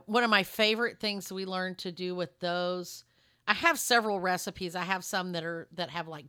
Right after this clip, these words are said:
bacon and onions and shallots and stuff in 'em, and one that's, like, really creamy with a lot of Parmesan cheese.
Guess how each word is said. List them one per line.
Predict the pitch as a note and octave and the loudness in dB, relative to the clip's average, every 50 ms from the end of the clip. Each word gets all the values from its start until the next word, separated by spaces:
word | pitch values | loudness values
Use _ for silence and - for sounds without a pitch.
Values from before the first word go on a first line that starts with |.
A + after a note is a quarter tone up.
| - _ | -10 _
bacon | - F3 F3 F3+ F3 - F#3+ F3 E3+ | -2 -2 -2 -2 -4 -6 -6 -6 -6
and | E3+ D#3+ D#3 - | -6 -8 -8 -10
onions | - D#3+ E3+ E3+ E3+ F3 F3 E3+ E3+ D#3+ - | -10 -10 -8 -8 -8 -8 -8 -8 -10 -10 -12
and | F3 E3 D#3+ | -14 -14 -14
shallots | - - C3 C#3+ E3 E3 E3 D#3 - - - | -12 -10 -8 -8 -6 -6 -8 -10 -12 -16 -18
and | E3+ E3 | -18 -16
stuff | - - F3 E3 - - | -12 -10 -10 -10 -8 -10
in | E3+ E3 | -12 -10
'em, | E3 E3 E3 E3 D#3+ D3+ | -10 -10 -12 -12 -14 -16
and | - C#3 D3 C#3+ _ _ - - - - _ _ _ | -16 -18 -18 -20 _ _ -20 -20 -20 -20 _ _ _
one | - F#3+ G3 G3+ | -4 -4 -2 -2
that's, | F#3+ F3 - - | -4 -6 -6 -6
like, | - E3 D#3+ - - | -6 -6 -6 -6 -6
really | F3+ F#3+ F#3+ F#3 D#3+ | -6 -4 -4 -4 -6
creamy | - - - - F#3+ G3 G3 G3 F#3+ F#3 | -8 -12 -12 -8 -6 -4 -4 -4 -2 -2
with | F3+ F3 D#3 - | -4 -4 -6 -6
a | F3 | -6
lot | E3+ E3+ E3+ E3+ | -4 -2 0 -2
of | E3 | -2
Parmesan | - - F#3 F#3 F#3 F#3+ D3+ F#3+ F3+ F3 F3+ | -4 -6 -6 -6 -6 -6 -4 -4 -4 -4 -6
cheese. | F3 - G3 F#3 F3+ F3+ F3 - | -8 -8 -6 -6 -6 -6 -8 -10